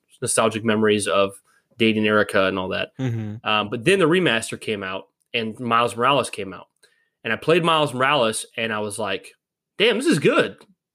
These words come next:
Speaker 1: This is really good." I was like, "I'm gonna play the remaster of the first one."
Speaker 2: Mm-hmm.
Speaker 1: And I was like, "Holy shit, this game's amazing. Wow." Like,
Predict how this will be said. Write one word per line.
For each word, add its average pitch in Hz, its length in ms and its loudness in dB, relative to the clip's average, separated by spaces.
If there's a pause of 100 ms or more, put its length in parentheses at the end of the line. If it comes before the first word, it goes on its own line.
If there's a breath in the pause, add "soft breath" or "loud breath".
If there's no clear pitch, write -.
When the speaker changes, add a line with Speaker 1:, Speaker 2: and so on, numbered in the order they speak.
(340)
Speaker 1:
This 262 120 -6
is 147 100 0
really 143 220 4
good." 101 240 0
I - 40 -20 (360)
was 117 80 -10
like, 139 100 0
"I'm 208 60 4
gonna 262 80 0
play 214 160 2
the 175 60 0
remaster 160 560 -2 (180)
of 113 160 -4
the 110 60 -10
first 156 280 -4
one." - 140 -20 (100)
Speaker 2:
Mm-hmm. 104 200 -8
Speaker 1:
And 107 100 -10
I 127 100 -2
was 120 140 -2
like, 92 240 -6 (480)
"Holy 269 280 2
shit, 320 320 0
this 339 120 -4
game's 202 240 2
amazing. 113 800 -2 (240)
Wow." 113 560 -2
Like, 123 360 -6